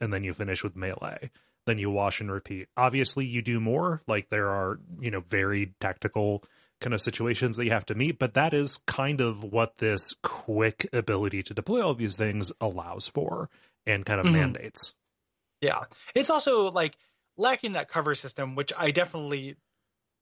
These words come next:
Speaker 2: missed
Speaker 1: Uh-huh.
Speaker 2: in this, encourages you to do that.
Speaker 1: Yeah.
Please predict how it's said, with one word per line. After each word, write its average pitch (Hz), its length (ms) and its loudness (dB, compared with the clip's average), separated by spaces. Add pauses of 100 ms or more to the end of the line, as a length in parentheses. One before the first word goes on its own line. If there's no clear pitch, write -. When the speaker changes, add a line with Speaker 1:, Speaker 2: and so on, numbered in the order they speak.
(120)
Speaker 2:
missed 151 500 0 (180)
Speaker 1:
Uh-huh. 120 360 2
Speaker 2:
in 220 160 0
this, 247 300 2
encourages 165 600 2
you 143 140 -2
to 123 120 -8
do 131 200 -6
that. 180 380 -4
Speaker 1:
Yeah. 107 260 -2